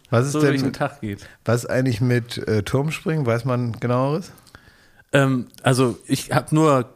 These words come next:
Speaker 2: auch erfahren, dass viele von den Leuten, die wir getippt haben, dass sie dabei sind, dass sie auch dabei sind. Und, äh, mir hat, äh, zum Beispiel, äh, Lola Weipert hat mir geschrieben, ich hab gesagt, die ist bestimmt dabei. Und dann hat sie gesagt,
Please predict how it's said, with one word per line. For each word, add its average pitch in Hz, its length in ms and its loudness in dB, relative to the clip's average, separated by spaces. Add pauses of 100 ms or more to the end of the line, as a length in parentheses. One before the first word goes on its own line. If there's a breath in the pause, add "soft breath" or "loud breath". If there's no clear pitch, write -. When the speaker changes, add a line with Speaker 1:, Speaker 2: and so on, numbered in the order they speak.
(200)
Speaker 2:
auch 131 140 0
erfahren, 143 500 2
dass 131 280 0
viele 202 320 2
von 143 220 2
den 127 120 2
Leuten, 135 260 0
die 120 140 -4
wir 117 80 0
getippt 165 440 -2
haben, 139 180 4
dass 123 140 0
sie 123 80 -4
dabei 107 360 -2
sind, 165 260 -2 (300 loud breath)
dass 123 220 -2
sie 151 160 0
auch 147 140 -4
dabei 208 340 2
sind. 101 220 -4
Und, 120 240 -4
äh, 135 160 4
mir 139 140 4
hat, 143 180 0
äh, 120 380 2
zum 135 180 0
Beispiel, 123 560 2 (380 loud breath)
äh, 113 240 2 (100)
Lola 135 560 4
Weipert 127 440 2
hat 135 140 -4
mir 143 80 2
geschrieben, 165 300 -2
ich 120 180 -2
hab 131 80 0
gesagt, 120 220 -2
die 127 60 -6
ist - 180 -2
bestimmt 127 340 0
dabei. 110 380 -2
Und 139 140 -6
dann 143 100 0
hat 139 100 -4
sie 131 80 -10
gesagt, 120 220 -4